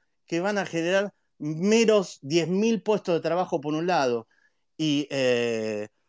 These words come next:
veinte mil puestos de trabajo por otro para compensar el desempleo de travestis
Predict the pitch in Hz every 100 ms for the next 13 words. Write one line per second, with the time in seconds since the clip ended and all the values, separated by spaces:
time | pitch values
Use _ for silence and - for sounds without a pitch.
0 | _ 143 175 160 170 170 214 196 220 196
1 | 185 170 175 175 156 170 226 269 247 220
2 | - 180 180 170 190 180 160 190 190 190
3 | 247 247 254 - _ _ 156 151 160 -
4 | 165 165 - 147 123 120 117 - 165 185
5 | 208 156 - 117 -